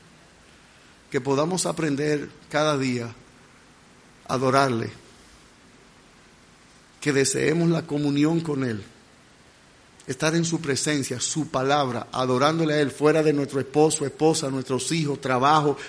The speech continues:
preocupación, todo, en comunión con el Señor,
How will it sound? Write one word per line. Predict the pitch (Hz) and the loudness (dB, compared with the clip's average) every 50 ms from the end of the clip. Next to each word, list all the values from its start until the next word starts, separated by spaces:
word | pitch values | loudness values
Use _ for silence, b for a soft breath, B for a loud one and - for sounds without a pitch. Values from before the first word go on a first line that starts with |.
| B B | B B
preocupación, | - 156 131 135 131 120 135 127 - - 156 156 151 139 127 | -4 -4 -4 -4 -2 -2 -2 0 0 2 2 2 2 2 0
todo, | - 170 170 160 143 120 - | 2 2 2 2 2 0 0
en | - 147 147 143 | 0 -2 -2 -2
comunión | - 151 147 143 143 143 156 165 175 180 | -2 -2 -2 0 0 2 2 2 2 2
con | 165 165 160 160 | 0 0 0 0
el | 156 | 0
Señor, | - - 143 143 156 160 143 | 0 -2 0 2 2 2 2